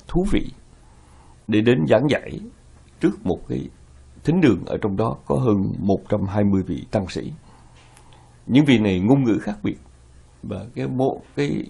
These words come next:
kiến thức khác biệt, văn hóa khác biệt. Vậy để nói về một điều là làm sao để tìm ra được những cái sự gặp gỡ hay là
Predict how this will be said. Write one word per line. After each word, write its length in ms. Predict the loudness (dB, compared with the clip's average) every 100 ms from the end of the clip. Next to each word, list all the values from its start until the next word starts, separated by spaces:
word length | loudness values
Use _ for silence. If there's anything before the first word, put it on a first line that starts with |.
| 2
kiến 180 | 2 4
thức 140 | 0
khác 180 | -2 -6 -2
biệt, 200 | -2 -4 -14
văn 220 | 2 4 4
hóa 160 | 2 -6
khác 240 | -8 -8
biệt. 180 | -8 -8 -16 -20 -20 -20 -20 -20 -18 -4
Vậy 120 | 0
để 160 | 2
nói 140 | 4 2 2
về 80 |
một 160 | -2 -6
điều 200 | -4 -4 -4 -10 -20 -20 -20 -20 -20 -20 -4
là 180 | 0 2
làm 220 | 4 2
sao 360 | 2 2 2 -4 -16 -20 -20 -20 -20 -12 -6
để 360 | -6 -6 -10 0
tìm 260 | 2 4 0 -4
ra 140 | -2
được 240 | 0 0 -2 -18 -20 -20 -20 -20 -20 -20 -4
những 360 | 0 0 0 -4
cái 260 | -4 -4 -8 -14 -14 -20 -20 -20 -20 -20 -16 -10
sự 460 | -2 0 0 -2 -8 -12 -20 -20 -20 _ -20 -20 -20 _ -20 -20 -20 _
gặp 160 | 0 0
gỡ 320 | 2 0 0 -4 -10 -20 -20 -20 -20 -4
hay 160 | 0
là 100 | 0